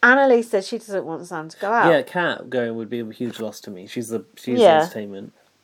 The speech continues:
Speaker 1: Um, Kat told Holly that Christy and Tommy don't wanna go to final six with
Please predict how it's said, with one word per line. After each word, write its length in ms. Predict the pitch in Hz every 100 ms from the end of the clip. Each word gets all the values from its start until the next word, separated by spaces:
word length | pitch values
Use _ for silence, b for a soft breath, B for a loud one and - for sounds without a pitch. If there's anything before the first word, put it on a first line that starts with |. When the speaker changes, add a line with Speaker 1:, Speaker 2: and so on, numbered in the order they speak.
| _ _ _ _ _ _ b b b b _
Speaker 1:
Um, 720 | 220 233 254 254 262 262 262 _ _ _ _ _ _ _ _ _ _ _ _ _ _ _ _ _ _ _ _ _ _ _ _ _ - _ _ B B B B B _
Kat 320 | - 320 370 -
told 340 | - 302 302
Holly 680 | - 277 226 139 151 220 262 _ _ _ _ _ _ _ _ _ _ _ _ _ _
that 160 | 196
Christy 440 | - 277 269 - 247
and 120 | 240
Tommy 320 | 254 233 190
don't 260 | 190 202 165
wanna 180 | 208 202
go 140 | 196
to 140 | 190 208
final 380 | - 202 196
six 480 | 202 220 147 - -
with 280 | 160 165 165